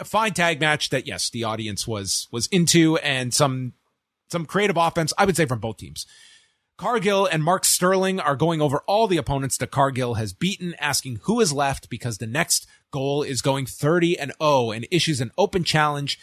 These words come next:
And Jade asks, "Who wants to step up and receive her kiss of death?" Layla Hirsch against Thunder Rosa.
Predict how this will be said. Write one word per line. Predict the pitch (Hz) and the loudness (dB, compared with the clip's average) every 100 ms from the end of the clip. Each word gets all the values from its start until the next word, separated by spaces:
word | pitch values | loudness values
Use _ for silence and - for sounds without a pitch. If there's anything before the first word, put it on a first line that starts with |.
| - | -10
And | 127 | -6
Jade | 98 135 120 | -2 -2 0
asks, | 117 - - - _ | -2 -4 -8 -12 _
"Who | - | 0
wants | 226 214 - | 2 2 2
to | 143 | 2
step | - - 190 175 | 2 2 2 2
up | 156 143 - - | 2 0 -6 -12
and | 131 120 | -8 -6
receive | 117 - 147 135 127 - _ | 0 2 2 2 -2 -4 _
her | 143 | -6
kiss | - - 123 - | -4 -2 0 0
of | 92 | -2
death?" | - 90 80 - _ _ _ _ _ _ _ _ _ _ _ _ _ _ - | -6 -6 -8 -14 _ _ _ _ _ _ _ _ _ _ _ _ _ _ -12
Layla | 127 220 214 165 | -2 0 2 4
Hirsch | 214 - - | 4 2 0
against | 165 147 139 - | -2 -2 -4 -6
Thunder | - 240 214 160 | -4 -2 0 0
Rosa. | 156 175 - 135 | 2 2 -2 -4